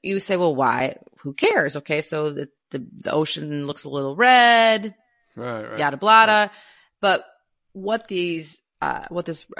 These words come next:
Speaker 1: uh, red tide, these algae produce is called a brevetoxin. And so toxin obviously means no bueno. And they are in the air so thick right now that some people out in Naples, Florida,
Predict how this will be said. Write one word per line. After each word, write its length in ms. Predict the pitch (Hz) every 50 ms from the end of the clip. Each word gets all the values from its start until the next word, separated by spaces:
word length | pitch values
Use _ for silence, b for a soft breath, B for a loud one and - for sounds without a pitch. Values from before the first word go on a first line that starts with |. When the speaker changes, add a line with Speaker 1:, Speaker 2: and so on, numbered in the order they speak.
| -
Speaker 1:
uh, 60 | -
red 240 | 151 160 156 151 147
tide, 420 | - 185 202 208 202 185 170 156 147
these 180 | 151 143 - -
algae 340 | 165 165 165 151 156 151
produce 540 | 143 - - 160 156 196 202 185 180 180 -
is 100 | 147 -
called 300 | - - 156 143 143 -
a 180 | - - 139 127 _ _ _ _ _ _ - 143 _
brevetoxin. 880 | 180 180 180 175 165 - - 139 120 127 - - - - - - 190 190 _ _ _ _ _ _ -
And 160 | 156 147 143
so 100 | - 151
toxin 480 | - 160 156 147 147 147 - 151 147 139
obviously 380 | 139 135 135 135 - - 139
means 280 | 131 131 131 131 127 131
no 160 | 139 139 135
bueno. 540 | 131 127 143 156 156 139 135 131 - 175 B B B B B B B B -
And 600 | 175 180 180 180 175 175 170 170 170 165 165 - b b b b b b b b b _ _ _ _ _ _ - - -
they 420 | 180 175 208 220 220 220 220 226
are 220 | - 196 196 185 -
in 120 | 196 202
the 100 | 202 - -
air 220 | 196 208 214 240
so 280 | 220 - - 202 185 180
thick 320 | - - 208 220 - -
right 160 | 196 170 160
now 200 | 170 160 151 151
that 120 | 151 139 -
some 180 | - 190 190
people 300 | 190 - 196 190 - 180
out 160 | 170 160 160 156
in 60 | 160
Naples, 380 | 165 160 - - 151 - - - _
Florida, 640 | - 185 185 185 190 190 175 151 139 135 135 147